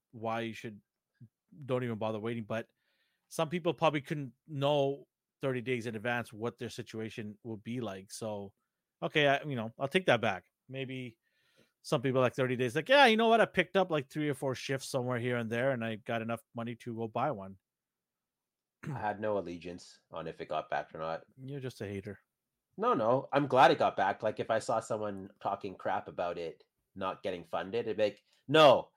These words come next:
Speaker 2: it's gonna get fun-," like, I just switch sides randomly depending on
Speaker 1: <laughs>
Speaker 2: how I woke up in the morning, how angry I was at the time. Um, I remember someone talking crap about this thing last week. So I
Speaker 1: There's
Speaker 2: laughed at
Speaker 1: people
Speaker 2: him
Speaker 1: that talk
Speaker 2: today.
Speaker 1: crap about it. I was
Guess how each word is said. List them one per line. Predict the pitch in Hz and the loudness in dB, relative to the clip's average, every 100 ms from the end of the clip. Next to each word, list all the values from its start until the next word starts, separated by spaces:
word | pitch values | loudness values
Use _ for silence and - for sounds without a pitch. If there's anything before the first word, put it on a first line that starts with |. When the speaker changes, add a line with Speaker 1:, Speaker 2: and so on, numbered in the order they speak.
| _ _ 135 | _ _ -6
Speaker 2:
it's | - | 2
gonna | 156 | 4
get | 156 139 | 6 4
fun-," | - 131 | 4 2
like, | 117 117 | 2 0
I | 107 | -2
just | 107 - | -6 -12
switch | 117 104 - | -10 -10 -6
sides | 104 95 - | -4 -4 -4
randomly | 95 92 90 90 | -6 -6 -10 -12
depending | - 110 95 | -4 -2 0
on | 92 87 85 - - | 0 -2 -2 -4 -6
Speaker 1:
<laughs> | - | 0
Speaker 2:
how | 131 123 | 4 6
I | |
woke | 123 127 139 | 6 6 6
up | 135 156 | 2 2
in | |
the | 139 | 0
morning, | 131 123 120 120 | 2 2 2 2
how | 131 123 | 4 4
angry | 110 117 123 117 | 2 0 0 2
I | |
was | 117 120 120 | 2 2 0
at | 120 | -4
the | |
time. | - 123 110 110 110 _ _ _ - | -4 0 0 0 -6 _ _ _ -4
Um, | 117 113 117 | 0 0 2
I | 117 | 2
remember | 123 127 123 127 | 4 2 2 2
someone | 127 120 110 | 2 0 0
talking | 120 113 120 | 2 2 -2
crap | - 110 110 | -2 -2 -2
about | 104 110 110 | -2 -4 -4
this | 110 - | -8 -10
thing | 117 110 110 110 | -8 -6 -8 -8
last | 98 107 127 87 | 0 2 0 -2
week. | 87 - _ _ _ _ _ | -16 -16 _ _ _ _ _
So | 120 | 0
I | 107 | 6
Speaker 1:
There's | 247 285 | 8 8
Speaker 2:
laughed | 262 | 6
at | |
Speaker 1:
people | 214 | 6
Speaker 2:
him | 196 | 6
Speaker 1:
that | - | 8
talk | 165 98 | 6 4
Speaker 2:
today. | |
Speaker 1:
crap | 127 113 | 4 4
about | 110 113 120 | 2 0 2
it. | |
I | 143 143 | 2 2
was | 135 | 0